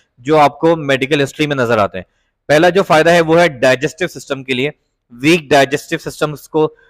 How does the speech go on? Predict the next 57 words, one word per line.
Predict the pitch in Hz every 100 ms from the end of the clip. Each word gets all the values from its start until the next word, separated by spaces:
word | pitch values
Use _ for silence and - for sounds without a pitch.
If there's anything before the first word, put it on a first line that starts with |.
| _ 135
अ, | 135 135 135
स्ट्रॉन्ग | - 156 151
करने | 147 143
के | 135
लिए | 147
इस | 143
रेमेडी | 131 131
का | 135
इस्तेमाल | 131 123 123
किया | 127 117
जाता | 117 110
है। | 110 _ _ _ _ 123
दूसरा | 156 180 214
जो | 196 202
फायदा | 170 147 156
है | 165
वो | 151 160
है | 165
रिप्रोडक्टिव | 139 151 147 147 139 139 165 135
ऑर्गन्स | 120 143 147
के | -
अंदर, | 135 139 147 _ _ _ _ _ _ _ 107
कि | 139
जब | 147 120 131
रिप्रोडक्टिव | 156 165 - 139 143 156
ऑर्गन | 131 127 151
में | 151
कोई | 151
प्रॉब्लम | 120 117 139
आता | 131 123
है, | 143 - _ _ 127
मेल | 135 160 180
रिप्रोडक्टिव | 160 147 139 135 143
ऑर्गन | 127 123 143
में | 139
कोई | 139
प्रॉब्लम | 120 110 127 120
आता | 110
है | 143 _ _ _ -
तो | 156
उसको | 165 147 180
ठीक | 160 151
करने | 151 143
के | 135
लिए | 143
इस | 143
रेमेडी | 131 123 127
का |
इस्तेमाल | 127 127 117 113
किया | 120
जाता | 110 113
है। | 113
और | 123 -
तीसरा | 175 - 202
जो | 185
फायदा | 180 151 143 147
है | 165